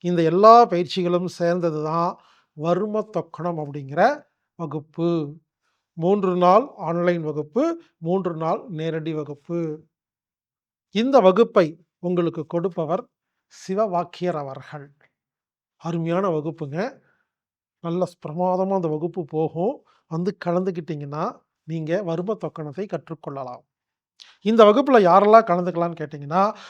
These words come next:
ஏற்கனவே சிகிச்சை கொடுத்து கொண்டிருக்கவங்க கண்டிப்பா கலந்துக்கணும். இந்த அக்குபஞ்சர்,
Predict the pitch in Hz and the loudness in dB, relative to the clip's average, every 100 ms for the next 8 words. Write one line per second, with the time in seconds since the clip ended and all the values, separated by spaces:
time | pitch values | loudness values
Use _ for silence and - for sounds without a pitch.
0 | - 156 208 277 277 262 277 285 - 240 | -10 6 8 8 4 0 2 0 -4 -2
1 | 285 294 285 302 - 214 - 233 202 156 | -2 -2 0 0 2 0 0 -2 -4 -4
2 | 165 165 156 196 - 185 202 190 202 156 | -6 -6 -4 -6 -6 -8 -6 -6 -6 -6
3 | 147 143 143 _ _ _ _ _ - 165 | -12 -18 -20 _ _ _ _ _ -8 -4
4 | 165 190 175 165 151 170 | -2 0 0 0 0 -2